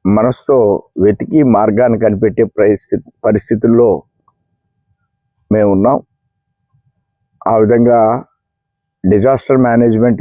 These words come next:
Government of ఇండియాతో మాట్లాడే ప్రయత్నం చేస్తాం. మాట్లాడి దీన్ని అసెంబ్లీలో ప్రస్తావించడం, ఇవన్నీ కంటే అసెంబ్లీలో ప్రస్తావించడం అనేది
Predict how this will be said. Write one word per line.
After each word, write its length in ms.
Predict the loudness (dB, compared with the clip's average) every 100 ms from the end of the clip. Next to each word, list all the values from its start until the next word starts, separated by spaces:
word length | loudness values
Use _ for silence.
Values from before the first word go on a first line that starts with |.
| -4
Government 340 | 0 2 2 0
of 80 | -4 -2
ఇండియాతో 420 | 0 0 0 0 -2 -4 _ _ _ _ _ -6
మాట్లాడే 440 | -2 -2 0 0 0
ప్రయత్నం 380 | 0 -2 -2 -6 -2
చేస్తాం. 320 | -2 -2 -8 -8 _ _ _ _ _ _ _ _ _ _ _ _ _ _ _ _ _ _ _ _ -6
మాట్లాడి 560 | -4 -2 -2 0 2 2 0 -8 _ _ _ _ _ _ _ _ _ _ _ _ -4
దీన్ని 240 | 0 0 0
అసెంబ్లీలో 500 | -2 0 2 2 0
ప్రస్తావించడం, 760 | -2 -8 -2 -2 -2 -2 -2 -2 -6 _ _ _ _ _ _ _ _ _ _ _ _ _ _ _ _ _ _ _ _ _ -2
ఇవన్నీ 420 | 2 2 2 0
కంటే 400 | 0 -2 0 2 2 0 -4 _ _ _ _ _ _ _ _ _ _ _ -12
అసెంబ్లీలో 520 | -6 -2 2 2 2
ప్రస్తావించడం 720 | 0 -4 -2 0 0 0 0 0
అనేది 240 | 0 0